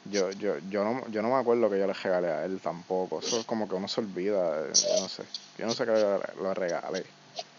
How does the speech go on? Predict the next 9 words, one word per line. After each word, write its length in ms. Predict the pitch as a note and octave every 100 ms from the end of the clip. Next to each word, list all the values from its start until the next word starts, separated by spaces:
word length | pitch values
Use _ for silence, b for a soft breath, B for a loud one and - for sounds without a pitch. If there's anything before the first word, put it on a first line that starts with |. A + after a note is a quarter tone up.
| - - - - - -
Pero, 840 | G2+ G#2+ G#2+ G#2+ G#2+ G2 F#2+ G2 - - - - - - - - - - - -
pero 220 | G#2 G2+
me 80 | G2
acuerdo 280 | F#2+ A2 C3+
que 60 | A#2+
él 60 |
me 120 | A#2 A2+
regaló 440 | C3 B2+ C3 C3
una, 680 | B2+ A2+ A2 A#2 A#2+ A#2+ G#2+